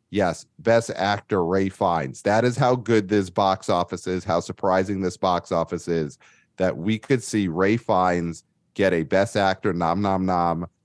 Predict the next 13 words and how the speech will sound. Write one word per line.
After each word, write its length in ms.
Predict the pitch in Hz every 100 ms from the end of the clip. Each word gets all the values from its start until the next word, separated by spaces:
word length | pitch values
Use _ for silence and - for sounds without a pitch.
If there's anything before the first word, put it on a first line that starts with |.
| _
from 200 | - 101
The 80 | 104
Menu, 680 | 95 92 90 90 90 87 85 _ _ -
and 240 | 98 87
that 420 | 87 107 113 120 _ _ _ _ _
would 180 | 92 90
be 160 | 95
this 240 | 90 120 107
movie 500 | 107 95 82 80 78
getting 380 | - 90 85 80
its 180 | 71
just 540 | - - 87 80 - - _ _
desserts. 640 | 87 78 57 - - -